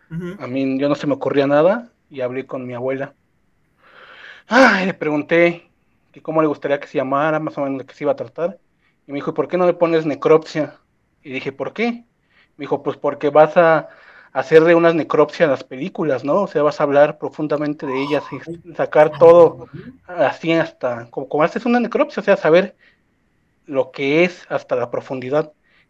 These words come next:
Speaker 2: Y dije, "Ah, no mames, sí, pues sí, o sea". Y ya ella, pues, ya no está con nosotros, pero gracias a ella tenemos el, el nombre de este podcast.
Speaker 1: Guau, mira, abueleaste, ¿eh? O sea, qué chida tu, tu abuelita, ¿eh?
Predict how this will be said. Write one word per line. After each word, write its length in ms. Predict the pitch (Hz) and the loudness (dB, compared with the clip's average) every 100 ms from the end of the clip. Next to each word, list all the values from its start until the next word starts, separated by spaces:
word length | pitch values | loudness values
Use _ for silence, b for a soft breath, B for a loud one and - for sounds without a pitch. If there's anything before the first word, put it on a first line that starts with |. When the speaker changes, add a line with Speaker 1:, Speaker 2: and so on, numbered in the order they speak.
| _ | _
Speaker 2:
Y 140 | 135 127 | -16 -12
dije, 200 | 147 180 | 0 2
"Ah, 80 | 311 | 2
no 80 | |
mames, 340 | 320 311 311 - _ _ _ _ | 2 2 -2 -10 _ _ _ _
sí, 320 | - 214 247 | -6 -4 -4
pues 140 | 165 | -6
sí, 160 | - 311 | -2 -2
o 60 | - | 0
sea". 360 | 220 202 - _ _ b b b b b _ _ - | 2 2 -2 _ _ b b b b b _ _ -16
Y 160 | 151 | -2
ya 240 | 147 151 151 | 0 2 2
ella, 260 | 156 147 | 4 2
pues, 100 | 127 | 2
ya 80 | 147 | -2
no 60 | 147 | -2
está 160 | 147 | -2
con 120 | - 135 | -4 -4
nosotros, 440 | - 160 202 233 - | 0 0 0 -6 -10
pero 440 | 135 120 117 120 _ _ _ _ _ _ | -8 -8 -10 -20 _ _ _ _ _ _
gracias 440 | 151 165 165 180 160 | 0 2 2 2 4
a 80 | |
ella 240 | 139 170 165 | 2 2 0
tenemos 400 | 131 135 135 - | -4 -6 -8 -10
el, 260 | 131 - _ _ _ - | -12 -14 _ _ _ -12
el 160 | 147 | -2
nombre 400 | 156 165 160 123 | 2 2 2 -4
de 100 | 127 | -8
este 200 | 127 - | -18 -20
podcast. 440 | 120 123 - - _ _ _ _ _ _ _ _ _ | -20 -20 -20 -20 _ _ _ _ _ _ _ _ _
Speaker 1:
Guau, 200 | 135 147 | -14 -10
mira, 320 | 156 175 190 | 0 2 4
abueleaste, 640 | 175 175 170 185 262 269 233 | 4 4 4 4 4 0 -4
¿eh? 260 | 220 285 427 | -2 -4 -6
O 60 | 302 | -10
sea, 440 | - 220 214 208 208 | -8 -8 -6 -8 -10
qué 100 | 226 | -16
chida 320 | - 233 226 | -12 -12 -10
tu, 180 | 190 170 | -14 -14
tu 120 | 165 | -12
abuelita, 520 | 160 165 185 196 | -10 -12 -12 -12
¿eh? 40 | 175 | -10